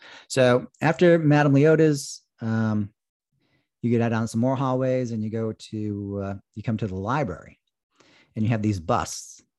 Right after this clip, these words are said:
and the busts seem to turn and follow you as you go. Do you wanna hear how they do that illusion?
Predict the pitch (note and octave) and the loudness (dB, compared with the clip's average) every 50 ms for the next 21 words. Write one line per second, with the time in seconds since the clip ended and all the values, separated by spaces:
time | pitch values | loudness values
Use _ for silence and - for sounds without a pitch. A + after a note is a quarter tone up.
0 | _ _ _ _ _ - G#2+ G2 F#2+ F#2+ F#2+ F#2+ F#2+ F#2+ G2 F2+ F#2 B2 B2 A#2+ | _ _ _ _ _ -8 -6 -4 -2 -2 -2 -2 -2 -2 -4 -4 -2 -2 -2 -2
1 | - - - B2 A#2+ A2+ G#2 G#2 F#2 - - B2 A#2 A#2 A2+ G2 F#2+ F#2 E2+ - | -4 -4 -2 0 0 0 0 -2 -4 -4 -4 -4 -4 -4 -4 -4 -4 -6 -8 -8
2 | G#2+ A2 - G#2+ G#2+ F#2 D#2+ D#2+ D#2+ F2 F2+ F2 F#2 _ _ _ - G#2 F#2+ F#2 | -8 -8 -6 -6 -8 -8 -10 -10 -12 -12 -12 -14 -16 _ _ _ -14 -12 -12 -10
3 | F#2 F2+ E2+ E2 G2 F#2 F2 - - - D#2+ D2+ _ _ _ _ _ _ _ _ | -10 -10 -8 -6 -4 -4 -6 -6 -10 -16 -20 -20 _ _ _ _ _ _ _ _
4 | _ _ _ _ _ _ _ _ _ _ _ _ _ _ - G#2 G2+ G#2 G#2 G2+ | _ _ _ _ _ _ _ _ _ _ _ _ _ _ -8 -4 -4 -2 -2 0
5 | A#2 B2 C3 B2+ A2+ C3+ C3+ C3+ C3 C3 B2+ B2+ B2+ B2 A#2+ B2 A#2+ A#2 A#2 B2 | 0 2 2 2 2 2 2 2 2 2 2 0 0 0 0 -2 -2 -4 -6 -8
6 | A#2 - C3 C3 B2 A#2+ B2 C#3 D#3 D#3 D3+ D3+ E3 F3 E3+ F3+ F#3 F3+ | -8 -4 -2 -2 -2 -2 -2 -4 -4 -6 -6 -6 -6 -6 -6 -6 -8 -8